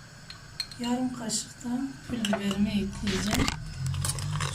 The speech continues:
Şu kadar. Şöyle göstereyim sizlere. Şimdi tamam, sosumdan oldu. Çok güzel tereyağı görüyorsunuz.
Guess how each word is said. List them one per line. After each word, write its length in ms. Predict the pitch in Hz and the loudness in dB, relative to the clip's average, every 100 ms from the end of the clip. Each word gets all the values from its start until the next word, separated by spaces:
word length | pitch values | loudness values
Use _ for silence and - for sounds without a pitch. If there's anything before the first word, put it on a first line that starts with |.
| - | 0
Şu 80 | 233 | 0
kadar. 500 | - 208 185 190 220 240 - - - - | -2 0 0 -2 -4 -2 0 0 0 -2
Şöyle 480 | 202 185 185 196 | 0 0 -2 -2
göstereyim 580 | 185 - - 214 190 190 | -4 -6 -6 -4 -2 -2
sizlere. 880 | 190 - - 220 202 220 285 - - - - - - - - - - - - - - - | -2 -2 -4 -6 -8 -8 -8 -8 -12 -14 -14 -14 -6 -6 -4 -8 -10 -10 -10 -6 -4 -2
Şimdi 320 | 220 208 233 233 | -2 -2 -4 0
tamam, 380 | 220 196 196 190 - | 2 4 2 0 -4
sosumdan 800 | 196 - - 208 190 185 226 285 - - - - - - - - - - - - - - - - - - - | -4 -6 -6 -4 -4 -4 -4 -2 -2 -4 -10 -10 -12 -12 -10 -10 -8 -6 -4 -6 -10 -10 -12 -12 -12 -12 -8
oldu. 520 | 226 196 175 175 185 262 294 - - - - - - - - - - - 415 403 | -2 0 0 -2 -4 -6 -6 -8 -8 -6 -6 -6 -8 -10 -12 -12 -10 -8 -4 -2
Çok 280 | 226 208 - | -2 -2 -4
güzel 340 | 196 190 220 220 | -2 0 0 -2
tereyağı 480 | 226 196 196 190 196 | -2 0 0 0 -2
görüyorsunuz. 840 | 196 196 185 208 185 - - 226 | -4 -2 -2 0 -2 -2 -2 -2